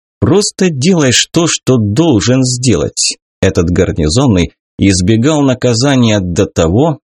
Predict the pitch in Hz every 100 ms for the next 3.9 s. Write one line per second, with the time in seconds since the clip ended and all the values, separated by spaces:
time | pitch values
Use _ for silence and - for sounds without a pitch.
0 | - 113 110 - - 113 107 107 101 98
1 | - 98 - - 135 135 120 101 - _
2 | _ - 104 98 95 90 85 80 90 80
3 | 82 82 98 117 165 82 - 90